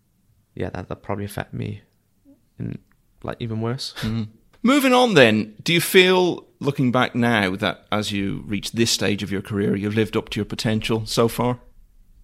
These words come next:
Speaker 1: Oh, no, not at all. No. I n-, no, I don't f-, feel like I've, I've done anywhere near what, um, what I could have or should have,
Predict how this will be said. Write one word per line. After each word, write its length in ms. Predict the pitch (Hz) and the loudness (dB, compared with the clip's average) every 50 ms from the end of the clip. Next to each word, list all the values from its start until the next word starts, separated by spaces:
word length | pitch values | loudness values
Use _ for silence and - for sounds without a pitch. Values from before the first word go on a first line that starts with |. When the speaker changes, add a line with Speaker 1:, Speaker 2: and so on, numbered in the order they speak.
| - - - - - | -20 -20 -6 0 2
Speaker 1:
Oh, 100 | 120 110 | 4 4
no, 240 | 107 110 113 107 104 | 4 4 2 2 2
not 180 | 107 107 78 | 2 2 0
at 140 | 85 - - | 0 -2 -2
all. 300 | 117 110 104 101 101 - - - | -2 -2 -2 -4 -8 -12 -10 -4
No. 340 | 117 107 101 95 92 98 107 _ _ _ - | -2 -2 -2 -2 -4 -6 -10 _ _ _ -6
I 60 | - 107 | -6 -4
n-, 320 | - - - - - - _ _ _ _ _ - | -4 -4 -8 -8 -10 -12 _ _ _ _ _ -10
no, 160 | 107 107 98 95 | -8 -6 -4 -4
I 100 | 92 101 | -4 -4
don't 120 | 107 101 98 | -4 -6 -6
f-, 160 | - - - _ | -8 -14 -20 _
feel 260 | - - - 98 92 | -16 -6 -4 -2 -2
like 260 | 92 92 95 95 - 98 | -2 -4 -4 -6 -6 -6
I've, 400 | 92 92 98 - - - - _ _ _ _ _ _ _ _ - | -6 -6 -8 -12 -20 -20 -20 _ _ _ _ _ _ _ _ -8
I've 340 | - 104 98 101 - - _ | -6 -6 -6 -8 -12 -20 _
done 160 | - 101 98 | -6 -4 -4
anywhere 320 | 95 95 101 101 101 101 95 | -2 -2 -2 -2 -2 -2 -2
near 300 | 98 104 110 110 98 92 | -2 -2 -2 -2 -2 -4
what, 240 | - 95 95 - _ - | -4 -6 -8 -8 _ -8
um, 580 | 110 107 98 95 95 95 95 92 90 85 82 - _ _ _ _ _ _ _ _ _ _ _ _ _ _ - | -6 -4 -4 -4 -4 -4 -6 -6 -8 -10 -12 -16 _ _ _ _ _ _ _ _ _ _ _ _ _ _ -6
what 180 | 107 110 69 | -2 0 0
I 60 | 82 | 0
could 260 | - - - 123 110 113 | -2 -4 -4 -2 -2 -2
have 200 | 107 101 101 98 | -2 -4 -4 -6
or 240 | 92 90 90 95 | -6 -6 -6 -6
should 240 | 104 - - 95 101 | -8 -6 -4 -2 -2
have, 300 | 104 107 107 107 - - | -2 -2 -4 -6 -12 -20